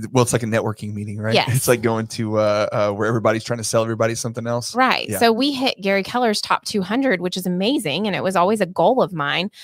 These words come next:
Speaker 2: But at the same time, um, in, in, in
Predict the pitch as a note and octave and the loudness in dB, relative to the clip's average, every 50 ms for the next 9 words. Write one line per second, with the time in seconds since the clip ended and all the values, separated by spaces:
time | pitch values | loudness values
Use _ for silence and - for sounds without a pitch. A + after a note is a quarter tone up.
0 | - - - - - B3 A#3+ A3+ - - A3+ A3 - G#3 - A3+ G#3 G3+ G3 G3 | -20 -20 -18 0 4 4 4 4 4 0 -2 -2 -4 -4 0 0 2 2 0 0
1 | - - C4+ C#4+ C4 A3+ G#3+ G#3+ G#3+ G#3+ - _ _ - F#3+ F#3+ F#3 F#3 F3+ F3 | -2 -2 0 0 2 2 2 2 0 -2 -4 _ _ 0 2 2 4 2 2 0
2 | - - _ _ - - - - G3+ G#3 A#3+ B3 B3 A3+ A#3 A#3+ - - A3+ | -4 -8 _ _ -12 -10 -10 -8 -2 0 2 4 4 4 2 0 0 0 2